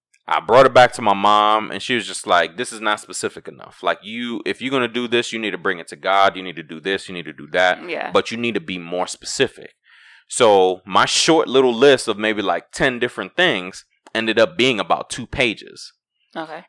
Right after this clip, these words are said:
Speaker 1: And I enlarged it because I dug deep and started to fine tune what it was that I truly wanted in a wife.
Speaker 2: Yeah.
Speaker 1: Right. So the, I think the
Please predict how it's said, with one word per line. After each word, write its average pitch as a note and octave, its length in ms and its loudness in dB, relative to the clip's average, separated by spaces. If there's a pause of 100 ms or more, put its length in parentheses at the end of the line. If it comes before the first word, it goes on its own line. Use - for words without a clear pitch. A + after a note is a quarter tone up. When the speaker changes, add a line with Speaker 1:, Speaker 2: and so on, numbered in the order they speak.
Speaker 1:
And G2 240 -2
I B2 180 4
enlarged G2+ 800 2
it F2 240 -4
because F2 720 -6 (840)
I A#2 160 4
dug A#2+ 420 -2
deep A#2 280 -8
and G#2 100 -10
started A2 320 0
to F#2 200 -8 (380)
fine C#3 400 -2
tune A#2+ 380 -8
what G#2+ 160 0
it E2 80 0
was G2 260 -2
that E2+ 100 -6
I E2 80 -4
truly G#2+ 400 -8
wanted E2+ 320 -8
in C#2+ 140 -18
a D2+ 60 -12
wife. - 460 -18
Speaker 2:
Yeah. E3 140 -10
Speaker 1:
Right. E2+ 220 -2 (760)
So F#2+ 540 0 (960)
the, G2 260 2
I - 60 -6
think C#3 180 -4
the F#2 160 -8